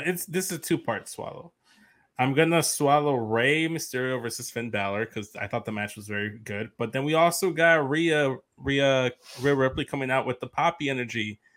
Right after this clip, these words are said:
dominating Sub Mysterio into submission and costing his dad the, the victory against Finn. So I'm just swallowing, like, this, like, Rhea seems to be, like, the fixture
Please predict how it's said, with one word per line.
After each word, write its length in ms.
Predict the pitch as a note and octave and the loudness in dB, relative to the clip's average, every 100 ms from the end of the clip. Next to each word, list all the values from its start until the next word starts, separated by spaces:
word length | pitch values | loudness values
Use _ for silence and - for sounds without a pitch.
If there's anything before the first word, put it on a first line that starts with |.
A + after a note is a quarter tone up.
| _ _ | _ _
dominating 720 | A2+ B2 D#3 D3+ D3+ D3 C#3+ | 6 8 8 6 4 4 2
Sub 300 | - - C#3+ | 0 4 4
Mysterio 880 | C#3 B2+ - C3+ B2+ G#2+ G2 G2+ A#2 _ _ _ _ - | 4 -2 -2 -2 -2 -2 -4 -4 -8 _ _ _ _ -4
into 280 | C3 - | -4 -2
submission 720 | C3+ C#3+ A#2 C3 - G2+ G#2+ B2+ - _ - | 2 2 4 0 0 -4 -4 -8 -16 _ -2
and 220 | A2+ A#2+ | 2 2
costing 520 | - B2 B2 - B2+ | 6 6 4 0 -6
his 200 | A#2+ A#2 | -6 -6
dad 640 | G#2 A#2 C3+ A#2 A2+ A#2+ A#2 | -4 -2 0 0 -2 -6 -2
the, 240 | B2 A#2+ - - | 2 2 0 -12
the 80 | A#2 | -4
victory 460 | E3+ F3 G2 F#2+ _ _ - | -4 -4 -10 -12 _ _ -8
against 320 | G#2+ A#2 - | -6 -6 -2
Finn. 240 | G3+ - | -2 -2
So 460 | - A#2+ A2+ G#2 - - | -2 2 2 2 -2 0
I'm 200 | B2+ G3 | 6 8
just 180 | G3+ - | 6 4
swallowing, 480 | D#3+ D#3 D3+ C#3+ B2+ | 6 6 4 2 0
like, 260 | A#2+ A2+ | 0 -2
this, 240 | - - - - A#2+ _ _ - | -8 -16 -18 -20 -20 _ _ -2
like, 260 | A#2 G#2+ _ - - - - | -2 -2 _ -20 -20 -20 -4
Rhea 260 | B2+ G#3+ C4+ | 4 6 6
seems 340 | - G3+ G3+ | 4 0 0
to 100 | - | 0
be, 240 | D3+ B2 C#3+ | 0 2 0
like, 480 | A#2+ G#2 G2 - _ _ _ _ | 2 0 0 -6 _ _ _ _
the 640 | C#3 G#2 A2 C#3 C3+ G#2 - _ _ _ _ _ _ | -16 -6 2 2 2 -6 -14 _ _ _ _ _ _
fixture 580 | D3+ - - - F#2+ | 2 2 -2 -6 -6